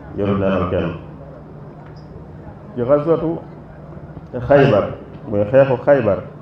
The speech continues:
Xaybar moom jullit ñi ñoo ñëw gaw, mooy wër yahuud yi. Mais blocus ba ñu leen defoon, ñoom ñoo ko def yoon wi, ñoo ko def yahuud yi. Waaye ba tey,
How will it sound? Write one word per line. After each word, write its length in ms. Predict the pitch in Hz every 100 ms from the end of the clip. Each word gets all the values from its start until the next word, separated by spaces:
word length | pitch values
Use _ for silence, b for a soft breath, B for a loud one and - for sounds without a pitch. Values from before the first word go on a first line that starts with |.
| - - - - - - -
Xaybar 340 | 117 120 123 123
moom 220 | 147 143
jullit 280 | 120 143 143
ñi 200 | 143 156
ñoo 160 | 127 131
ñëw 320 | 127 143 269 143 - - - - - - - - - - - - - - - 104
gaw, 340 | 131 151 208 - - -
mooy 140 | 110 110
wër 280 | 117 139 - - - - - - - -
yahuud 360 | 107 123 135 113 95
yi. 100 | 90 - - - - - - -
Mais 80 | 98
blocus 440 | 92 123 127 131 123 113
ba 80 | 120
ñu 160 | 131
leen 200 | 131 131 131
defoon, 320 | 135 120 123
ñoom 180 | 113 117
ñoo 120 | 123
ko 100 | 123
def 180 | 117 120
yoon 380 | 120 117 107 110
wi, 260 | 127 - - - - - - -
ñoo 140 | 104 107
ko 100 | 120
def 160 | 120
yahuud 360 | 117 131 131 101
yi. 120 | 90 - - - - - - - - 110
Waaye 220 | 107 104
ba 100 | 131
tey, 340 | 139 131 135